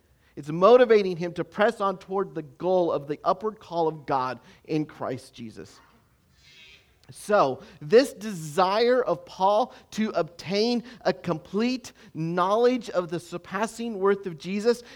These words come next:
is the thing that is motivating everything that Paul is doing here in this passage. John Calvin said this about this section. He said this.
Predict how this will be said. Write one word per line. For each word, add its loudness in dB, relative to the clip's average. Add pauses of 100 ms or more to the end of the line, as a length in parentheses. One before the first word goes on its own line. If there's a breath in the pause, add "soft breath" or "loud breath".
is 0
the -2
thing 0
that 2
is -4
motivating 6
everything 2
that -2
Paul 2 (160 loud breath)
is -2
doing -2 (160 loud breath)
here -2
in -4
this -4
passage. -14 (1300 soft breath)
John 6
Calvin 2 (180 loud breath)
said 0
this 2
about 2
this -4
section. -2
He -6
said 0
this. 0